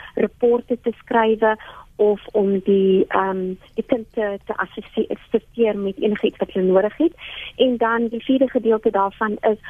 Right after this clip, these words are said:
hoe leer ons hulle? Want 'n kind met autisme leer visueel. So ons het nou goed nodig wat ons vir hulle kan leer, hoe om 'n kind met autisme te leer om visueel vir hulle te kan leer. So dit is meer visual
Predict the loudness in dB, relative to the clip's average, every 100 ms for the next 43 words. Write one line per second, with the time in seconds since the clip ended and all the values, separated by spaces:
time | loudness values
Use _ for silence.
0 | -20 -2 2 6 4 4 -2 -10 -2 4
1 | 4 2 -2 -2 -2 0 2 2 2 -2
2 | -2 -10 -20 -6 -6 -2 -2 0 -2 -2
3 | -2 -2 0 0 0 2 2 2 0 -2
4 | -2 -2 0 2 0 -4 _ -20 -20 _
5 | 2 2 2 2 2 2 0 -4 _ _
6 | -4 -2 -2 0 2 2 0 -4 0 -2
7 | 0 -2 -2 -2 -2 -4 -2 2 2 2
8 | -2 -10 -20 -2 2 2 4 2 2 -2
9 | 0 0 0 0 0 0 -2 0 0 2
10 | 2 2 -2 2 2 2 0 0 0 0
11 | 2 2 2 0 -4 -4 0 0 -2 -6
12 | -4 -2 -2 0 0 -2 -6 -16 -16 -2
13 | 0 2 0 -2 0 2 2 0 -2 -2
14 | 0 2 2 2